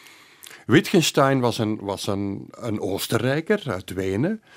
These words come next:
en had dus lang verbleven in Cambridge.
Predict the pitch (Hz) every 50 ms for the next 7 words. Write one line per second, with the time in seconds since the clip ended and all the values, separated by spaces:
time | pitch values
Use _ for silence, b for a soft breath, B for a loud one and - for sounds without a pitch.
0 | B B B B B B B B _ - 101 101 98 110 113 - 110 - - -
1 | 110 110 104 - 98 95 90 104 101 98 92 - 107 98 90 87 82 - 98 95
2 | 104 123 147 90 190 - - - -